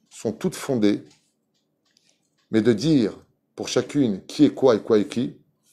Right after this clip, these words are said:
n'y a que Dieu qui le sait. Il y a encore beaucoup d'autres explications à cela, mais on va lire quelques versets maintenant sur Rivka, aléa Shalom, matriarche numéro deux du peuple d'Israël. Shanim Rabot Haïta Rivka Akara,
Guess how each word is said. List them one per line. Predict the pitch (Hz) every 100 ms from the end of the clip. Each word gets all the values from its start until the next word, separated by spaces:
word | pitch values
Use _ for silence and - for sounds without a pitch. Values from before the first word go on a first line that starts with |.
| _ _ _ _ _ -
n'y |
a |
que | 98 120
Dieu | 98
qui | 107 95
le | 87
sait. | - - _ _ _ _ _ _ _ _ _ _ _ _
Il | _ _ _ -
y |
a |
encore | 107 120
beaucoup | 107 -
d'autres | 147 143 135
explications | - - 120 - 117
à |
cela, | 95 117 117 - - _ _ _ _ _ _ _ _
mais | 113
on | 117
va | 117
lire | 123
quelques | - 107
versets | 117 110 -
maintenant | 117 107 110
sur | - 98
Rivka, | 95 - 104
aléa | 98 92
Shalom, | 90 98 92 101 95 _ _ _ _ _ _ _ _ _ _ -
matriarche | 104 104 104 113 120 - -
numéro | 107 104 101
deux | 92 123
du | 107
peuple | 107 -
d'Israël. | 98 - - - - - _ _ _ _ _ _ _ _ _ _ _ - _ _ _ _ _
Shanim | - 135 170
Rabot | 143 139 147
Haïta | 120 113 127
Rivka | 117 - 123
Akara, | 107 104 82 -